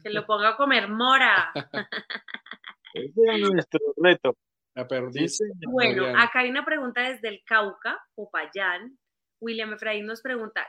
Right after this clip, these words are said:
Speaker 1: "¿Qué has visto de las aves que en los libros no se ha registrado?"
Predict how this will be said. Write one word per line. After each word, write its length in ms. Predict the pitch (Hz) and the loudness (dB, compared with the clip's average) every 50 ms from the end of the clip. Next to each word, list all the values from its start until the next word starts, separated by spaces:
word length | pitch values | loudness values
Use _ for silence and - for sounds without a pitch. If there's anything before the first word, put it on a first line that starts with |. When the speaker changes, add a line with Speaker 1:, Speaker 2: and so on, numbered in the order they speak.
| - _ | -12 _
Speaker 1:
"¿Qué 140 | - 269 269 | -6 -2 0
has 280 | 262 269 285 277 254 247 | 2 2 2 -2 -4 -6
visto 340 | 311 302 285 294 - 302 | -8 -8 -8 -6 -4 -4
de 80 | 302 294 | -2 -2
las 220 | 285 262 240 - | -2 -4 -4 -4
aves 440 | 247 220 208 208 214 226 247 - - - | -2 -2 -2 -2 -2 -4 -8 -12 -14 -10
que 160 | - 269 254 | -8 -6 -4
en 140 | 240 240 233 | -4 -4 -6
los 180 | 226 220 220 214 | -6 -8 -8 -10
libros 540 | 214 226 254 277 277 285 - 320 330 339 - _ | -10 -8 -8 -8 -8 -8 -8 -10 -10 -10 -10 _
no 240 | 247 247 240 240 240 | -6 -4 -4 -4 -6
se 160 | 240 - 254 | -6 -6 -4
ha 140 | 254 254 254 | -2 -2 -2
registrado?" 680 | 247 254 262 254 247 226 - - 240 226 196 156 - | -2 -6 -8 -10 -12 -14 -10 -4 -2 -2 -2 -2 -4